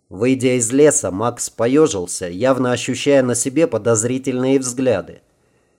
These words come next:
Не исключено, что кто-то через прицел смотрит. Эх, плохая затея. Но переигрывать уже поздно.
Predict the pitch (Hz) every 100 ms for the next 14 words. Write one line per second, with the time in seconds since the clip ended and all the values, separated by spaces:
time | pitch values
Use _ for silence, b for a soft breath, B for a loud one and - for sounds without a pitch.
0 | _ 107 123 151 - 175 175 196 202 143
1 | - 110 - 170 170 113 - 120 135 -
2 | 190 202 - 123 113 104 - - 107 101
3 | - 101 - _ 110 120 131 117 - -
4 | 107 101 131 131 - 110 120 135 135 107
5 | 131 131 - 113 95 87 62 _ _ _
6 | _ 107 113 185 214 190 180 185 175 -
7 | 160 156 147 139 151 160 170 117 - 78